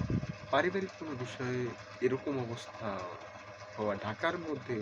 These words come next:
সম্ভব না। সম্ভবত এটা রাজনীতিতে জড়িত কোনো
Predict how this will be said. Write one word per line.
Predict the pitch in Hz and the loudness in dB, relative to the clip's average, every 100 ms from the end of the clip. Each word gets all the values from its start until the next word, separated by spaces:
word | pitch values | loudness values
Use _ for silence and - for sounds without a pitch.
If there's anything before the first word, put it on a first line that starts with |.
| 101 - | -2 -4
সম্ভব | 110 107 110 - | -6 -4 -8 -10
না। | - - - - - - - - - - - 104 107 - - - - - | -14 -14 -14 -12 -12 -12 -14 -14 -16 -16 -14 -12 -12 -12 -12 -12 -10 -4
সম্ভবত | 151 165 170 | -4 0 0
এটা | 160 135 120 | 2 4 4
রাজনীতিতে | 120 127 123 123 123 120 120 - - | 4 0 0 -2 0 0 -2 -6 -2
জড়িত | 110 107 104 107 104 107 | 0 0 -2 -4 -4 -6
কোনো | 98 | -6